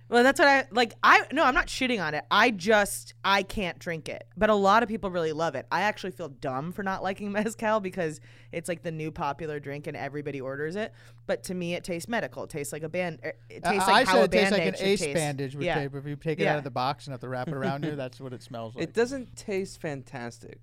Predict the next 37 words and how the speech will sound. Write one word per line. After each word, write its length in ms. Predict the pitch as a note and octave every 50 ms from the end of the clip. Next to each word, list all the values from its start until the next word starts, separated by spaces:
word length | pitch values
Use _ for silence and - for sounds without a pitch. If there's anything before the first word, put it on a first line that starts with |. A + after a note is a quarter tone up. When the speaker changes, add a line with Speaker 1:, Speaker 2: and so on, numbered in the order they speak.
| A#2 A#2
Speaker 3:
but 100 | B2+ B2
I 80 | B2 B2
wonder 260 | C3 D3 D#3+ E3 F3
what 140 | E3 D#3 D3
it's 180 | C#3 A#2 -
like 240 | - C#3 C3 A#2+ B2
mixed 420 | A#2 A#2 A#2 A2 A2 A2+ - - -
with 120 | A2+ A#2+
things. 320 | A#2 A2+ - - - - -
I 100 | C#3 D3
honestly 240 | E3 F3+ E3+ D#3+ D3
thought 140 | E3 D3+ C#3
it 20 |
was 100 | C3 A#2
tequila 420 | - - A2+ A#2 - B2+ A2+ A2 G#2
when 100 | G#2 G2
I 80 | G2 F#2+
bought 220 | G2+ G2+ F#2+ F#2+
it. 100 | G2 - -
I 40 | -
didn't 100 | A2 A#3
Speaker 1:
Oh, 60 | B3+ C4
no, 100 | C4 A#3
Speaker 3:
realize 200 | G3+ F#3+ G3 F#3+
Speaker 1:
I, 40 | G#3
I 20 |
mean, 120 | A3 A3+ A3
Speaker 3:
mezcal. 140 | G#3+ G#3 G#3 A3+
Speaker 1:
I've 40 |
had 100 | A3+ A#3
it 120 | A#3+ F#3+ E3+
in 120 | F3 F3+
mixed 260 | F3 F#3 - - -
drinks, 220 | - F#3 E3+ E3 -
too. 100 | - -
Like, 200 | E3 E3 E3 -
gr-, 100 | -